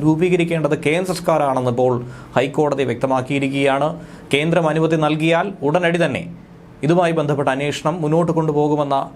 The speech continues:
ഒരു സൂചനയാണ് ഈ ഘട്ടത്തിൽ ലഭിക്കുന്നത്. ഫെബ്രുവരി പന്ത്രണ്ടിന് കേസ് വീണ്ടും പരിഗണിക്കാനിരിക്കുകയാണ്. അതിന് മുന്നോടിയായി തന്നെ കേന്ദ്ര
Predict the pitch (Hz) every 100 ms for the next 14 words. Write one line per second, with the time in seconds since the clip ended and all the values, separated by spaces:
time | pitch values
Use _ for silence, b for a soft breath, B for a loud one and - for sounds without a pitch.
0 | - 135 131 143 156 160 139 117 117 -
1 | 127 120 113 117 104 104 113 95 - -
2 | B B B B B B - - - 151
3 | 185 185 196 175 156 170 190 180 170 160
4 | 160 156 151 156 156 135 135 147 147 147
5 | 139 135 139 139 135 143 156 151 170 180
6 | 170 160 156 151 147 - - 143 147